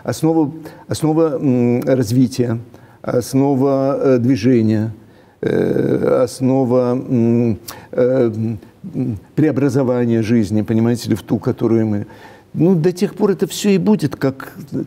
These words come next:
и, и будет так. Вот мы и будем, ни-, никто, ни-, ни-, никто никого не слышит. Понимаете, ну, мы, вот, э, я не знаю, там, эм, э, э, бессмысленно, например, говорить с человеком о,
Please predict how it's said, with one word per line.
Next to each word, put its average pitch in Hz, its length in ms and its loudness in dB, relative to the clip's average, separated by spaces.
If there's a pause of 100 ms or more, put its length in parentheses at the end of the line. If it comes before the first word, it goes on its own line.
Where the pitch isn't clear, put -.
(300)
и, - 120 2
и 165 260 0
будет 170 360 2
так. 117 180 -2
Вот 120 140 -4
мы 165 240 2
и 160 160 2
будем, 113 320 -2
ни-, 104 80 -2
никто, 117 460 -2
ни-, 117 180 0
ни-, 107 220 -2
никто 117 280 0
никого 123 320 -2
не 107 80 -2
слышит. - 420 -8 (520)
Понимаете, 147 260 2
ну, 147 80 2
мы, 165 400 2
вот, 165 320 -2
э, 160 380 4
я 165 120 2
не 165 100 -2
знаю, 131 320 0
там, 120 520 -2 (440)
эм, 123 340 0 (720)
э, 131 340 2 (280)
э, 147 360 -2
бессмысленно, 139 720 0
например, 120 460 2
говорить 127 320 2
с - 20 -12
человеком 120 760 0
о, 113 420 -2